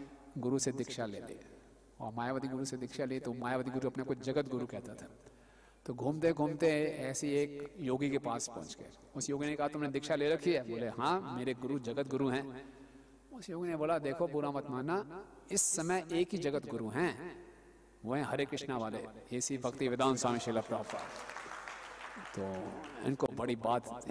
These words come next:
हृदय को छू गई, "ऐसे कैसे जगत गुरु हो गए? मेरे गुरु जगत गुरु हैं, वो कैसे अपने आप को जगत गुरु कह रहे हैं?" बोले, "पढ़ लो उनका साहित्य।" सारा साहित्य ले लिया उन्होंने, प्रभुपाद की सारी books ले ली,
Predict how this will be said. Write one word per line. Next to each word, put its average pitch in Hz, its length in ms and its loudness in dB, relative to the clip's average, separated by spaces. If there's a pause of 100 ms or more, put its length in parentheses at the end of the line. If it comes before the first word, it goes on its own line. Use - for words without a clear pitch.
हृदय 117 180 2
को 120 100 -2
छू 117 260 4
गई, 143 120 4
"ऐसे 131 280 4
कैसे 160 320 4
जगत 147 300 4
गुरु 156 180 8
हो 147 60 10
गए? 156 60 8
मेरे 139 280 6
गुरु 156 160 6
जगत 147 220 2
गुरु 147 220 2
हैं, 147 360 -4 (220)
वो 139 100 4
कैसे 151 200 2
अपने 151 140 2
आप 143 60 2
को 151 60 2
जगत 139 220 2
गुरु 139 180 2
कह 131 120 2
रहे 127 140 0
हैं?" - 300 -10 (260)
बोले, 117 160 2
"पढ़ 127 180 0
लो 139 120 4
उनका 139 220 2
साहित्य।" 127 500 -4 (200)
सारा 135 360 0
साहित्य 123 380 -4
ले 98 60 -4
लिया 95 160 -6
उन्होंने, - 240 -10
प्रभुपाद 117 260 0
की 120 80 -4
सारी 120 280 0
books 107 280 -8
ले 95 60 -8
ली, - 220 -16